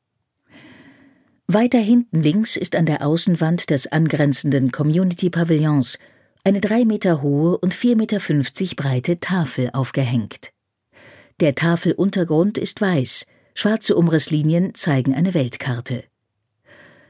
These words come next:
Auf den Ländern häufen sich bunte nummerierte Symbole, besonders dicht in Europa.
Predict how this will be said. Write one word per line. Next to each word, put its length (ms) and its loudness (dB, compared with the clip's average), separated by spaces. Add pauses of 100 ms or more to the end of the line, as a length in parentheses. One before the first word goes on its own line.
(200)
Auf 140 0
den 160 4
Ländern 480 2
häufen 320 0
sich 260 -4
bunte 440 0
nummerierte 560 0
Symbole, 640 2 (340)
besonders 520 0
dicht 320 -2
in 160 0
Europa. 680 -4